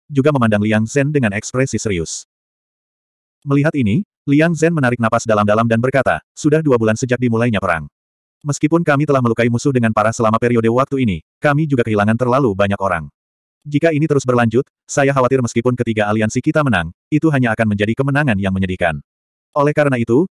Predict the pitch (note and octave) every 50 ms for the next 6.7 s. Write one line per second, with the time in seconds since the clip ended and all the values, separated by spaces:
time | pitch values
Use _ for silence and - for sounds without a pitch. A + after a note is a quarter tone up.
0 | _ - - D3+ C#3+ C#3+ D#3 E3 D#3 C3+ B2 A#2 B2 - A#2+ A2+ A2+ A#2 A2+ A2
1 | A2 A2 A#2 A2+ G#2+ - - C3+ C3 - B2+ - - A#2+ B2 B2 B2+ B2+ A#2 A#2
2 | A#2 A#2 A2+ A#2+ - - C#3+ - A#2 F#2 G2+ G#2 G2+ G#2+ G#2+ A2 A2+ A2+ A2+ -
3 | A#2 A#2 A#2 A#2+ B2+ B2 A#2 A2 G#2 G#2 A2+ A#2 A#2+ C3+ C#3+ - C3+ G#2 F#2 G#2
4 | G2+ G#2+ F#2+ - G2+ F#2 - - _ _ _ _ _ _ _ _ _ _ _ _
5 | _ _ _ _ _ _ _ _ - D3 D3 D3 C#3+ D3 D#3+ D#3+ D#3+ D3+ C#3 C3+
6 | C3 B2+ B2+ C3 C3 C3 B2 A#2+ A2 A#2 A#2 G#2+ B2+ E3